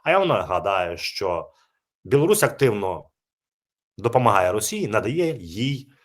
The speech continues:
саме дизельне паливо. А на дизельному паливу, ми знаємо, працює вся техніка ворога. І от якимось чином якісь небайдужі в Білорусі зробили так, що загорівся один з найпотужніших, там два є потужних,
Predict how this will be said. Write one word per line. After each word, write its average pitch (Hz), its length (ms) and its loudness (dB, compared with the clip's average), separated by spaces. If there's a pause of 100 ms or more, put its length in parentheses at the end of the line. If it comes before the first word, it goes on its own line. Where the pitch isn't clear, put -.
саме 131 440 4
дизельне 107 500 0
паливо. 80 540 -2 (200)
А 123 120 4
на 117 120 4
дизельному 98 520 0
паливу, 214 380 4
ми 131 120 2
знаємо, 160 340 0
працює 127 340 -2
вся 165 260 -2
техніка 117 640 -2 (220)
ворога. 92 580 0 (260)
І 95 120 -6
от 190 160 2
якимось 98 320 -4
чином 156 480 -6 (280)
якісь - 280 -4
небайдужі 120 640 2
в 95 40 -4
Білорусі 101 460 0
зробили 95 260 -2
так, 170 380 0
що - 200 0
загорівся 131 560 2 (200)
один 214 200 0
з - 60 0
найпотужніших, 131 600 0
там 110 160 0
два 101 300 2
є 82 120 -6
потужних, 202 440 -4